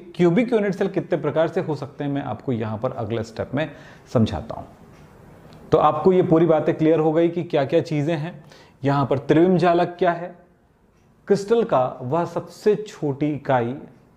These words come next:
कभी ये बोल सकते हैं कि crystal का वह भाग जो unit cell के नियमित व्यवस्था से बनता है, उसे हम त्रिविम जालक कहते हैं।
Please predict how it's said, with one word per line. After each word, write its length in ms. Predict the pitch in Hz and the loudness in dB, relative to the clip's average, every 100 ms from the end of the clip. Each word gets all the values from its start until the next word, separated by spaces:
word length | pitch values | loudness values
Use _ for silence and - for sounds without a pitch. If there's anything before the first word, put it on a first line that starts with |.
| _ - | _ -2
कभी 180 | 170 208 | 4 4
ये 60 | |
बोल 140 | 202 185 | 4 2
सकते 320 | 170 160 185 | 0 0 -4
हैं 100 | 185 | -2
कि 100 | 208 | -4
crystal 400 | - 160 - 196 | 0 -2 2 0
का 120 | 196 | 0
वह 220 | 135 151 | 0 -2
भाग 360 | 127 120 127 - - _ _ _ _ _ _ _ _ - - | 0 -4 -4 -8 -20 _ _ _ _ _ _ _ _ -14 -4
जो 340 | 127 190 233 | 2 4 4
unit 420 | 185 151 180 196 165 | 4 2 4 2 0
cell 220 | 160 156 | 0 0
के 160 | 196 | 2
नियमित 400 | 170 143 156 156 | 2 0 -2 -2
व्यवस्था 360 | 131 120 - 135 | 0 0 -4 -10
से 120 | 131 | -6
बनता 320 | 113 113 120 175 | -4 -2 0 0
है, 240 | 113 120 - - | -2 -10 -16 -4
उसे 200 | 135 165 | 0 0
हम 340 | 139 139 147 - | -2 -8 -10 -6
त्रिविम 260 | 117 113 113 | 0 2 2
जालक 360 | 113 117 127 - | 0 0 -2 -4
कहते 260 | 135 131 | -8 -8
हैं। 200 | 139 - | -10 -12